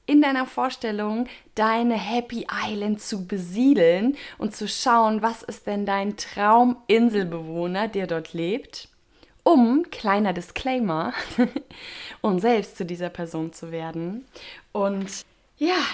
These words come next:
dass du einfach jetzt schon damit beginnen kannst, deine Happy Island zu leben. Du kannst jetzt heute schon damit anfangen, auf deiner Happy Island zu leben.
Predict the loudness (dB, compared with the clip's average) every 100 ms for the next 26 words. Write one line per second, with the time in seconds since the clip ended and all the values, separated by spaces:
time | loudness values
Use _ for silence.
0 | -6 -6 -4 -2 0 0 -2 0 2 2
1 | -2 -10 -6 -6 -6 -10 _ -2 0 0
2 | -2 -4 4 6 6 2 -6 -6 -4 -4
3 | -4 -8 -14 -18 _ _ _ _ _ 0
4 | 0 0 -2 -6 -8 -6 -4 -6 -6 -8
5 | -6 -6 -8 -12 -20 -20 -10 -8 -6 -6
6 | -8 -12 0 2 2 -2 -12 -4 2 4
7 | 4 -2 -4 -6 -8 -8 -14 _ _ _
8 | -10 -10 -2 0 2 0 -2 -2 -2 -4
9 | -8 -20 -12 -8 -6 -2 0 0 -2 -6
10 | -8 -6 -6 -4 -2 -4 -6 -14 _ -4
11 | -2 -2 -2 -8